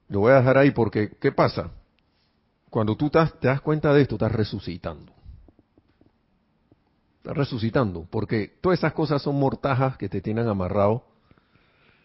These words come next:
al estado de separación, que no es más que la su-, disque muerte, de, de la tanta muerte que la gente le tiene,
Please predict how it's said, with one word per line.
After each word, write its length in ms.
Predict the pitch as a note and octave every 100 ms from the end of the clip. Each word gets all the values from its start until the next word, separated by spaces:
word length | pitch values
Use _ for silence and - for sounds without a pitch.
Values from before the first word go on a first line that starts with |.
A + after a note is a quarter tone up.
| _ _ _ -
al 160 | G2+
estado 440 | F#2+ - A#2 B2 C3
de 200 | A2 G2+
separación, 920 | - G2 G2 F#2+ F2 - B2 G3+ E3+ _ _ _
que 360 | - F#2+ F#2+ -
no 140 | G#2
es 80 | G#2
más 180 | A2 A#2
que 380 | - B2 A#2 _ _ -
la 140 | G#2
su-, 180 | G#2+ F#2+
disque 300 | G2 - F#2+
muerte, 460 | G#2 B2+ G2 C#3+ - - _ _ _ _ _ _ _ _ _ _
de, 160 | - G2+
de 100 | G2+
la 180 | G2 F2+
tanta 380 | B2 C#3 A2+ G#2+
muerte 280 | A#2 A2+
que 100 | A#2+
la 100 | G2
gente 180 | G2 G#2
le 80 | F#2
tiene, 380 | G2+ G2+ G2